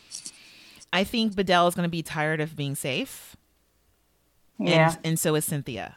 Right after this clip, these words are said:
Speaker 1: Like, I have a feeling that they're, they're, Cynthia's probably on Anne's radar next, where she's like, um,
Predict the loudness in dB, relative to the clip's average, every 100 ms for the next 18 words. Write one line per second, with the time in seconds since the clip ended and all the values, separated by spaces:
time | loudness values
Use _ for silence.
0 | -6 -2 0 0 -4 -2 0 2 0 0
1 | 0 0 -2 -6 _ _ _ -2 2 2
2 | 0 0 2 2 0 -2 0 2 2 2
3 | 2 2 2 -2 -4 -2 -2 -4 -4 -4
4 | -4 -6 -12 _ -20 -10 -6 -6 -8 -10
5 | -6 -4 -6 -2 2 4 4 0